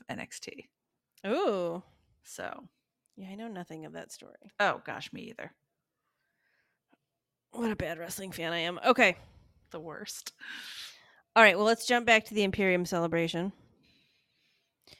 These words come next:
Speaker 2: Did you
Speaker 1: Yes.
Speaker 2: notice that Gunther was not wearing socks? And
Speaker 1: I,
Speaker 2: were you
Speaker 1: uh,
Speaker 2: concerned that he was gonna get blisters and was walking kind of funny in those shoes?
Speaker 1: I literally wrote down, "I hate that Gunther is not wearing socks."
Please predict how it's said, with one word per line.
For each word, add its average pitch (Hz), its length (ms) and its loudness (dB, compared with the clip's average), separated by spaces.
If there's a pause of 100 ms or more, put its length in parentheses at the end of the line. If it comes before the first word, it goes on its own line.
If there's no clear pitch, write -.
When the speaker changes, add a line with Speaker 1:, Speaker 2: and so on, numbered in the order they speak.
(200)
Speaker 2:
Did 214 180 4
you 254 80 2
Speaker 1:
Yes. 269 40 4
Speaker 2:
notice 214 360 2
that 185 180 0
Gunther 196 260 -2
was 185 140 -4
not 175 160 0
wearing 170 180 -4
socks? - 680 -10 (220)
And 196 220 2
Speaker 1:
I, 208 40 6
Speaker 2:
were 202 60 6
you 214 160 4
Speaker 1:
uh, 220 300 12
Speaker 2:
concerned 214 580 8
that 190 100 0
he 208 120 4
was 196 100 0
gonna 196 160 0
get 180 160 -2
blisters - 480 -6
and 175 140 -4
was 165 100 -4
walking 170 380 -2
kind 170 280 -8
of 165 80 -6
funny - 280 -6
in 170 80 -4
those - 160 -6
shoes? - 400 -8 (220)
Speaker 1:
I 254 160 10
literally 269 420 8
wrote 220 240 4
down, 208 200 10
"I 196 80 10
hate 202 260 2
that 196 120 -2
Gunther 185 320 -2
is - 140 0
not 180 200 2
wearing 170 240 -2
socks." - 600 -4